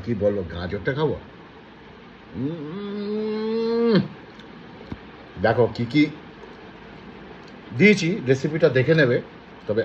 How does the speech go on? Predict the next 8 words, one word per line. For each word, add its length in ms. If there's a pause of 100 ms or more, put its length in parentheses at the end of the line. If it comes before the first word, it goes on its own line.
এখন 160 (100)
দেখাচ্ছি 300 (200)
পুরো 180 (160)
ডিশটা। 380 (380)
যে 80 (100)
ডিশ 240 (840)
দেখো, 240 (1400)
এখানে 240